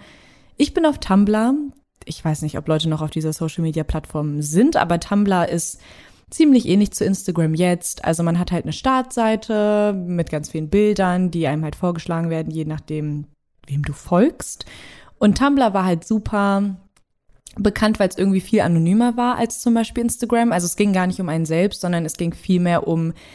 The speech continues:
Ästhetik und um Künstler und ums Fansein von jemandem. Und im Jahr zweitausendzwölf, in unserem Szenario jetzt gerade,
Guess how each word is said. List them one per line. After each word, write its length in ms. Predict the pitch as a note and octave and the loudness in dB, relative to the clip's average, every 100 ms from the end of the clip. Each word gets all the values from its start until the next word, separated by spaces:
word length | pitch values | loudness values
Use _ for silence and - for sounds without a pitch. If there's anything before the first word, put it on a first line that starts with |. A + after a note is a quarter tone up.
| - - - | -20 -12 -2
Ästhetik 800 | - - - F3+ E3+ F3 F3 - | 0 0 0 0 2 -2 -2 0
und 120 | A3+ | 2
um 140 | B3+ | 2
Künstler 720 | B3 F3+ F3+ - E3+ D#3+ D#3 D#3 | 2 0 0 -2 -2 0 0 0
und 80 | G3 | 2
ums 260 | G3+ - | 0 -2
Fansein 640 | - F3 E3+ F3+ E3+ E3 E3+ | -4 -2 2 0 0 0 -2
von 340 | - - E3 | -4 0 2
jemandem. 800 | D#3+ D#3 D#3 D#3 D#3 D3+ D3+ D3+ D3+ - - - - - - _ _ - | 2 0 -2 -2 -4 -6 -6 -8 -12 -20 -20 -20 -20 -20 -20 _ _ 2
Und 140 | D4+ | 2
im 100 | F4 | 4
Jahr 120 | E4 | 0
zweitausendzwölf, 920 | E4 C4+ A#3+ G3 - - C#3+ D#3 D#4 - - - - | 0 -2 2 2 0 -2 -2 0 -2 -6 -20 -20 -8
in 120 | F#3+ | -4
unserem 280 | F3 E3 D3+ | -2 -2 -4
Szenario 480 | - D#3+ D3+ D3+ E3 | -6 -4 -4 -2 -4
jetzt 180 | F#3 - | -6 -6
gerade, 440 | G#3 G#3+ B3+ | -4 0 0